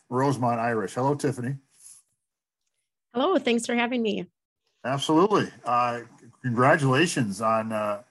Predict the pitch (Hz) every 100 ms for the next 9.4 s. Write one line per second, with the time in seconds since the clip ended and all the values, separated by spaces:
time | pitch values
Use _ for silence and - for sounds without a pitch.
0 | _ _ _ - 117 131 127 117 131 131
1 | - - 135 135 117 - 123 113 123 170
2 | - 107 104 104 107 98 - 123 120 110
3 | 117 143 117 95 98 107 101 101 104 101
4 | 101 - _ - 110 110 120 113 - 135
5 | 139 127 117 - - 143 135 120 113 135
6 | 113 - - _ _ _ _ 107 107 107
7 | - 139 120 104 - 127 131 127 117 135
8 | 147 - _ _ _ _ - 113 117 117
9 | 117 117 123